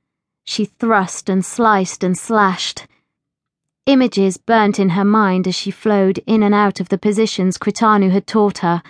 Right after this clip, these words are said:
the ones that had become second nature to her in the last months.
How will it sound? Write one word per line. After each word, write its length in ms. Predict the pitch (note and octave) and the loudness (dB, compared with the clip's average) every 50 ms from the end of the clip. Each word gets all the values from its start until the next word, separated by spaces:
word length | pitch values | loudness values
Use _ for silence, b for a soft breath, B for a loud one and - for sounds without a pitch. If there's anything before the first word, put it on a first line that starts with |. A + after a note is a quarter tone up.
| b b b b b b b b b b b _ | b b b b b b b b b b b _
the 100 | - G3 | -2 0
ones 320 | G3 G#3+ G#3+ G#3 G#3 G3 | 2 2 2 2 2 0
that 160 | - G3 F#3+ - | -2 -2 0 0
had 140 | G#3 F#3+ | -2 0
become 400 | - G#3 - - G#3 G3+ G3+ G3+ | -2 -2 -2 0 0 2 2 0
second 360 | F#3+ - G#3 G3 - - G3+ G3 | 0 0 -4 -4 -2 0 0 2
nature 360 | G3+ G#3 G3+ - - - F3+ | 2 0 0 -2 -4 -6 -4
to 160 | - G3 F3 | -2 -2 -2
her 180 | E3+ F3+ F3 F3+ | 0 0 0 0
in 80 | F#3 | 2
the 100 | F#3 F3+ | 2 2
last 380 | F#3 F#3+ F#3+ F#3+ F#3 F3+ - - | 2 2 2 2 0 0 -2 0
months. 520 | G3 G3 F#3+ F#3 F3+ - - - - - | 0 2 2 0 -2 -4 -10 -18 -20 -20